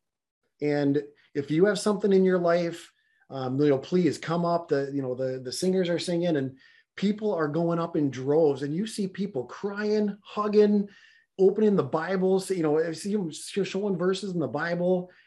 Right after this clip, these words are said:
And again, I'm sitting back there just bawling. <laughs> Like, like, this is amazing. Like, and I'm too stubborn to move if I need prayer,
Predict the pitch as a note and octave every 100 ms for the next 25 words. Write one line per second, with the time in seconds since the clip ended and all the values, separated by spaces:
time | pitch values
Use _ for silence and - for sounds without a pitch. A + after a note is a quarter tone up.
0 | _ - E3 G#3+ D#3+ F3 F3+ A3 F3+ E3+
1 | E3 F3 D#3 E3+ C#3 A#2 D3 E3+ C#3 -
2 | _ _ - D3+ G3 - - C4 G#3+ B3
3 | F#4 E4 B3 F#3+ F3 F#3 A#3+ A4 C#4+ D3
4 | B2+ _ _ _ _ - A3+ - _ G3+
5 | G#3+ F#3+ C4+ B3 - A#3+ A#3 - G#3+ A3
6 | G#3+ F#3 A3 - - - _ _ _ -
7 | _ _ _ _ E3+ F#3+ A#3 B3 B3+ F3+
8 | F3 A#3+ A#3 F3+